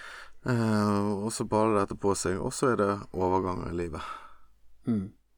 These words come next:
Speaker 1: Sant? Eller sorg, eller dødsfall, samlivsbrudd, og så videre, sant? Miste jobben. Under korona, for eksempel, veldig synlig.
Speaker 2: Mm.
Speaker 1: Eh, og da, da møtte jeg en helt annen målgruppe.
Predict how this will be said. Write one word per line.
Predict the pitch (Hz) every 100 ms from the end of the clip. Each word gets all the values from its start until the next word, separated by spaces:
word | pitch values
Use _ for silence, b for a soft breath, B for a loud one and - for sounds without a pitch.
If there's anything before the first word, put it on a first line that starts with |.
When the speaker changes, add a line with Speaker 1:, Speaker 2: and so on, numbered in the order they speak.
| -
Speaker 1:
Sant? | - - - -
Eller | 95 87 80 - -
sorg, | - - 85 78 80 78
eller | 76 82 -
dødsfall, | - - - - - - - - - - - -
samlivsbrudd, | - 85 85 85 - - 67 69 - - B B B B B _
og | -
så | - 85
videre, | 85 80 78 76
sant? | 92 92
Miste | 90 - 92
jobben. | 90 87 80 - - -
Under | 98 95
korona, | 95 92 92 92 90
for | 85
eksempel, | 87 85 82
veldig | 80 80 82
synlig. | 82 87 87 82 - b b b
Speaker 2:
Mm. | 110 104 104
Speaker 1:
Eh, | 87 90 87 85 82 82
og | 85 85
da, | 85 87 85 82 78 - 95
da | 87
møtte | 87 90 110
jeg | 104
en | 98
helt | 98 92 -
annen | 85 92
målgruppe. | 85 82 82 - -